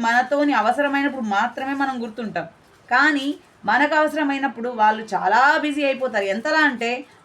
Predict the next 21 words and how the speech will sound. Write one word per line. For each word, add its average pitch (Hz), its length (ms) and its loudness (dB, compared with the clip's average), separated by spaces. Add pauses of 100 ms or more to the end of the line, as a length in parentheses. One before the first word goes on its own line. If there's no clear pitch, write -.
(120)
మనం 277 180 2 (140)
ఎవరో 247 180 2 (140)
తెలియనంతలా, 220 580 -4 (960)
అర్థమైందా? 233 380 0 (460)
ఇది 277 180 -6 (100)
కలియుగం, 240 420 0 (320)
అవసరాలకి 285 760 4
వాడుకొని 240 500 2
వదిలేసే 240 400 -4 (120)
యుగం 208 300 -4
అని 233 200 -6
పెట్టాలి. 190 420 -2 (840)
అందరికీ 277 560 -2
తెలిసింది 226 440 -6 (100)
ఏంటంటే, 208 500 -4 (520)
మనం 269 220 0 (120)
తింటున్నంతసేపు 277 840 -2 (140)
విస్తరాకు 240 560 2
అంటారు, 208 280 2
తిన్న 214 220 -4 (120)
తర్వాత 214 260 -2